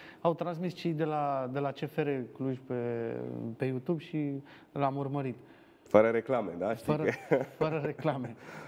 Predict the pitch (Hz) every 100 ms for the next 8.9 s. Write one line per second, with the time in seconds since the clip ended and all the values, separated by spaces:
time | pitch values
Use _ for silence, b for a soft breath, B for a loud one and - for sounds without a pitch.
0 | B 143 143 143 143 139 139 139 143 143
1 | - - - - - 170 196 190 185 160
2 | - 180 170 143 151 147 147 139 131 120
3 | 113 117 117 117 113 101 - - - 139
4 | 131 165 196 196 B B B 104 B B
5 | - - 156 - 202 202 196 180 202 -
6 | 165 147 135 127 117 113 131 131 120 131
7 | 110 107 - - - - 127 131 139 143
8 | 151 160 139 120 - 175 180 196 190